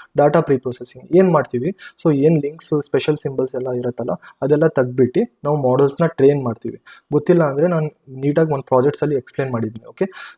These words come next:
So ಅದ್ರ ಒಳಗೆ ನಾವು ರೆಗ್ಯುಲರ್ ಎಕ್ಸ್‌ಪ್ರೆಷನ್ ಕೆಲವೊಂದು ಪಾರ್ಟ್ ಅಲ್ಲಿ ಯೂಸ್ ಮಾಡ್ತೀವಿ, ಓಕೆ? ಆ, as a support ತರ. ಓಕೆ, ರೆಗ್ಯುಲರ್ ಎಕ್ಸ್‌ಪ್ರೆಷನ್ ಅಂದ್ರೆ ಏನ್ ನೋಡೋಣ. Regular expression is a pattern you create to search, match or extract specific text from a string. ಸ್ಟ್ರಿಂಗ್ ಅಲ್ಲಿ ನಿಮ್ ಹತ್ರ ನಂಬರ್ ಇದೆ ಅಂತ, this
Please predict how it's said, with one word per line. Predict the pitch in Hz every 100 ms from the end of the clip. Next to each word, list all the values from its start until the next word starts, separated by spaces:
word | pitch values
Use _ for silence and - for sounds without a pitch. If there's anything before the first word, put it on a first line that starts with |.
| -
So | 190 165 -
ಅದ್ರ | 180
ಒಳಗೆ | 185 160 131
ನಾವು | 185 170 165
ರೆಗ್ಯುಲರ್ | 127 143 175 160
ಎಕ್ಸ್‌ಪ್ರೆಷನ್ | - - 131 147 170
ಕೆಲವೊಂದು | 143 139 135 165
ಪಾರ್ಟ್ | - 143 131
ಅಲ್ಲಿ | 151 165
ಯೂಸ್ | 123 127
ಮಾಡ್ತೀವಿ, | 120 117 113
ಓಕೆ? | - 170 170 - -
ಆ, | 135 131 131
as |
a | 151 165
support | 120 135 127
ತರ. | 123 120 - _ _
ಓಕೆ, | 170 170
ರೆಗ್ಯುಲರ್ | 139 143 208 190
ಎಕ್ಸ್‌ಪ್ರೆಷನ್ | - - 156 151
ಅಂದ್ರೆ | 139 147
ಏನ್ | 123 123 123
ನೋಡೋಣ. | 110 _ _ -
Regular | 147 202 208
expression | - - 147 180 180
is | 143
a | 165
pattern | 123 123 143 220 - - -
you | 185
create | 165 156 180 180
to | 190 -
search, | 156 233 - _ 131 127
match | 143 196 - _ -
or | 175 226 127
extract | - - 190 -
specific | - - 190 214 190
text | 156 151
from | 143
a | 135 170
string. | - 117 - - -
ಸ್ಟ್ರಿಂಗ್ | - 208 220
ಅಲ್ಲಿ | 117 147
ನಿಮ್ | 220 160 139
ಹತ್ರ | 170
ನಂಬರ್ | 185 135 135 135
ಇದೆ | 123
ಅಂತ, | 120 127
this | 123 135 143